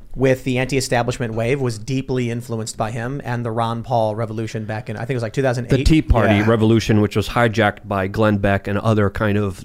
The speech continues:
Speaker 2: uh, stronger neoconservative right-wingers.
Speaker 1: But that was Ron Paul or what?
Speaker 2: Ron Paul originally, uh, was one of the,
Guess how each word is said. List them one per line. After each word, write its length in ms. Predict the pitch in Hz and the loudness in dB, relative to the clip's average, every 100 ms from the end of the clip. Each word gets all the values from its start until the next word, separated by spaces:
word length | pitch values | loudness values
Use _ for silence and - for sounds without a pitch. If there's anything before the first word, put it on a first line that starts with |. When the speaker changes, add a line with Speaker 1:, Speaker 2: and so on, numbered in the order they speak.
| 107 90 | -6 -2
Speaker 2:
uh, 260 | 95 92 104 - | 0 0 -4 -10
stronger 540 | - - 117 107 104 | -14 -2 2 4 4
neoconservative 800 | 98 101 98 95 - 98 92 90 | 4 2 2 -2 0 0 2 -2
right-wingers. 600 | 92 90 92 85 - - - - | 0 -2 -2 -4 -8 -12 -8 -4
Speaker 1:
But 120 | 147 | 2
that 140 | 165 | 2
was 140 | 151 120 | 2 0
Ron 200 | 131 120 | -2 0
Paul 220 | 170 175 | 0 0
or 60 | |
what? 180 | 110 104 | -2 -2
Speaker 2:
Ron 300 | 113 139 156 | 2 4 4
Paul 260 | 151 156 139 | 6 6 6
originally, 560 | 117 143 139 123 113 - | 4 4 2 2 0 0
uh, 240 | 101 92 | -2 -2
was 340 | 98 110 101 104 | 0 0 0 -2
one 160 | 117 | -2
of 80 | |
the, 100 | 104 | -2